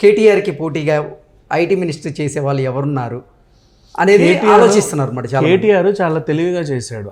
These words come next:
Speaker 2: and ఇప్పుడు ఉన్న మాల్స్ అన్నిట్లో ఆయన పార్ట్నర్‌షిప్ ఉంది తెలుసా?
Speaker 1: Hmm.
Speaker 2: లులు మాల్లో కూడా తనకు పార్ట్నర్‌షిప్ ఉంది. అంటే ఆయన దందా చేసుకున్నాడు actually.
Speaker 1: Hmm.
Speaker 2: అధికారం చేతిలో ఉంది కదా అని చెప్పేసి, "మీ కంపెనీ మా దగ్గర పెట్టుకోండి,
Speaker 1: Hmm.
Speaker 2: నేను మీకు
Speaker 1: అంటే
Speaker 2: ఇవి ఇస్తా."
Speaker 1: ఇప్పుడు అంటే సింపుల్గా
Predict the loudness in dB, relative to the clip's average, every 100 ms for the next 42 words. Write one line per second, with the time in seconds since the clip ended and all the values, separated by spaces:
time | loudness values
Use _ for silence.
0 | -8 -6 -2 0 0 0 -2 -4 -4 -4
1 | -6 -4 -6 -6 -6 -6 -8 -10 -12 -12
2 | -14 -14 -18 -20 -20 -14 -12 -12 -12 -4
3 | 0 2 2 2 0 -2 -2 -4 -6 -8
4 | -8 -10 -12 -14 -14 -14 -8 -2 -2 -2
5 | -2 -2 2 4 4 2 0 -6 -4 -6
6 | -6 -6 -6 -8 -12 -12 -6 -4 0 2
7 | 2 0 -2 2 2 2 -2 -2 -4 -4
8 | -8 -10 -12 -8 -6 -6 -10 _ _ _
9 | _ 0 2 2 0 0 2 0 0 -2
10 | -2 -4 -8 -8 -10 -14 -10 -10 -6 2
11 | 4 4 2 2 4 2 2 0 0 -2
12 | 0 -2 -2 -16 -20 -20 -20 _ _ -20
13 | _ _ _ _ -8 -4 2 2 0